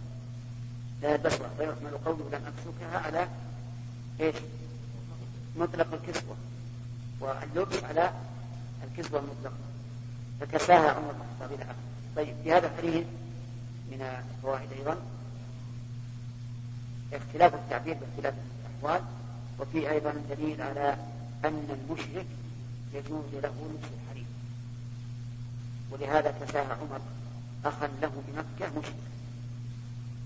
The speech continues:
وفيه أيضًا دليل على جواز مواصلة الأقارب المشركين، لأن النبي، لأن عمر كمان معنى، إيش قلت؟ إيش؟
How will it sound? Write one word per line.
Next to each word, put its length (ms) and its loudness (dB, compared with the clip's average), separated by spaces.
وفيه 280 4
أيضًا 200 4
دليل 160 -6
على 280 0
جواز 300 8
مواصلة 440 6
الأقارب 460 0
المشركين، 540 -6
لأن 140 0
النبي، 300 -2
لأن 160 -2
عمر 260 4
كمان 220 -4
معنى، 200 -4
إيش 120 -8
قلت؟ 160 0
إيش؟ 160 4